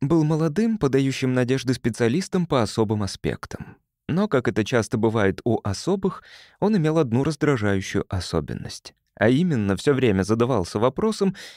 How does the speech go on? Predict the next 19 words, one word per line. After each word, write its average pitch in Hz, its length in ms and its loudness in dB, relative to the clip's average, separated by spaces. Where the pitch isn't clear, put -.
с - 100 -14
чего 151 360 2
же 180 160 -2
все 110 400 0
началось. - 800 -4
У 135 100 2
всех 139 260 0
участников 131 580 0
экспедиции, 151 680 -2
за 107 120 2
исключением 123 600 0
Кэрена, 202 420 0
имена 220 300 2
были 143 220 2
жесткие 147 680 -4
и 143 80 -2
грубые. 95 600 -4
Вырубала 165 480 2
Крэг, 107 580 0